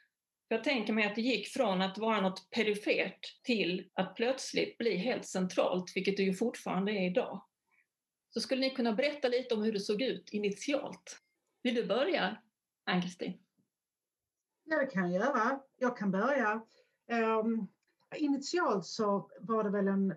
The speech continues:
Speaker 2: eh, precis som på alla andra håll i samhället så var det ju en stor osäkerhet vad detta skulle bära hem. Skulle det bli smittspridning i Sverige?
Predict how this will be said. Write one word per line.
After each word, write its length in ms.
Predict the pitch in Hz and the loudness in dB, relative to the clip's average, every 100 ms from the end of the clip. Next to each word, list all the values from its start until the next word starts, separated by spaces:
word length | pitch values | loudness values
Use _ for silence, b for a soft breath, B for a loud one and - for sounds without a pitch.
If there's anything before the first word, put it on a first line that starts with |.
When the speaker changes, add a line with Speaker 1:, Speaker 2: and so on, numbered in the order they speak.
| - | -4
Speaker 2:
eh, 160 | 220 202 | -6 -6
precis 420 | - 226 311 254 | -6 0 0 2
som 120 | 226 | 0
på 100 | 220 | 0
alla 140 | 214 | 2
andra 260 | 208 277 254 | 2 2 2
håll 300 | 202 240 202 | 2 2 0
i 120 | 202 | -2
samhället 800 | 180 208 226 226 190 160 160 196 | 0 0 2 2 0 -2 -4 -6
så 220 | - - 202 | -10 -8 -4
var 200 | 208 202 | -2 0
det 80 | |
ju 60 | 196 | 0
en 100 | 190 | -2
stor 380 | - 262 196 196 | 0 0 2 0
osäkerhet 880 | 269 - 190 175 - 185 180 190 - - b b b | -2 -4 -2 -2 -4 -4 -2 -4 -6 -16 b b b
vad 160 | - 214 | -2 2
detta 260 | 220 247 240 | 2 0 -4
skulle 300 | - 202 180 | -2 -2 0
bära 280 | 190 180 | 0 0
hem. 420 | 196 277 220 233 254 | 0 0 -2 -4 -6
Skulle 320 | - 240 220 | -2 0 2
det 100 | 208 | 2
bli 420 | 226 226 190 175 b b _ | 0 0 0 -2 b b _
smittspridning 1200 | - 220 240 254 - 240 220 208 202 202 202 196 | -6 0 0 -2 -8 -2 0 2 2 2 2 0
i 60 | |
Sverige? 720 | 196 - 240 208 196 180 185 | -2 -2 0 2 2 2 2